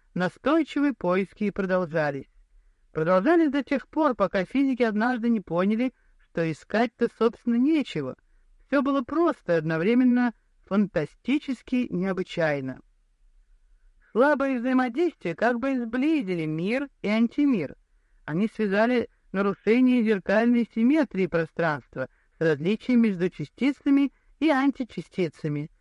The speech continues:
например, в знаке электрического заряда. В нейтральных К-мезонах мир и антимир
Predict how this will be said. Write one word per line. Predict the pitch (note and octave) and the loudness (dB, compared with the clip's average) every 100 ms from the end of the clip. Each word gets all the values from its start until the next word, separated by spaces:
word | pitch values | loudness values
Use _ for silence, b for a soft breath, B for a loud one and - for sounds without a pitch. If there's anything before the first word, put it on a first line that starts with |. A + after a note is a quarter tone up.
| _ _ | _ _
например, | E3+ E3+ G3 D4+ E4 | -6 -2 2 4 2
в | G#3 | -2
знаке | F3 F3 G3+ A#3+ D4+ | -2 0 0 0 0
электрического | C#4+ - F3+ E3+ _ G#3+ G#3 | 0 0 -4 -4 _ -2 0
заряда. | A#3 F#3 B2+ - - _ _ _ _ _ _ | 2 2 0 -4 -16 _ _ _ _ _ _
В | D#3 | -2
нейтральных | F#3+ G#3 F3+ G3 F3+ D3+ C#3+ - | 0 0 0 0 0 -2 -4 -6
К-мезонах | E3+ D#3 C#3 - G3+ D#4 F3 - _ _ _ | -4 -2 -4 0 2 2 0 -6 _ _ _
мир | D3+ F#3+ C4+ C#4 F#3+ | -6 -2 0 0 0
и | |
антимир | F3 E3 - D3 E3+ D4+ | -2 -4 -6 -4 0 0